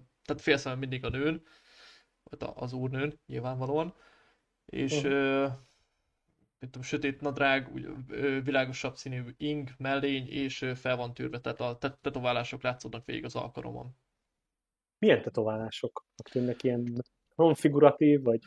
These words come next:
Speaker 1: Ö,
Speaker 2: Mari?
Speaker 1: ö, nyilván olyanok vannak, amik nekem jelentenek valamit, tehát mit tudom én, ö,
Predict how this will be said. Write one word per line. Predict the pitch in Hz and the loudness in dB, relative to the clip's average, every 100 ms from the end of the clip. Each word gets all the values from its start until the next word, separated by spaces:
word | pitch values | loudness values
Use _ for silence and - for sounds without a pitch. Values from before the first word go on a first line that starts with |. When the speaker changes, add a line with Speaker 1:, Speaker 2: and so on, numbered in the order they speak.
| - - - - - | -8 -20 -20 -20 -14
Speaker 1:
Ö, | 170 170 175 175 - | -6 -4 -2 -2 6
Speaker 2:
Mari? | 147 156 160 143 - _ _ _ _ _ _ _ - | 12 12 12 12 10 _ _ _ _ _ _ _ -10
Speaker 1:
ö, | 156 165 165 160 151 - - 139 | -6 -2 -2 -4 -6 -14 -16 -10
nyilván | 139 156 147 | 0 2 2
olyanok | 143 139 135 | 2 0 0
vannak, | 143 139 139 | -2 0 -2
amik | 143 143 135 - | -2 -2 -4 -6
nekem | 143 139 135 135 | -6 -2 0 0
jelentenek | 131 123 123 123 - | -2 -2 -4 -6 -4
valamit, | 127 131 131 131 | -4 -4 -6 -4
tehát | 135 135 | -4 -4
mit | 139 | -8
tudom | 139 135 | -4 -4
én, | 135 135 | -4 -6
ö, | - 131 127 123 113 | -4 -4 -4 -4 -6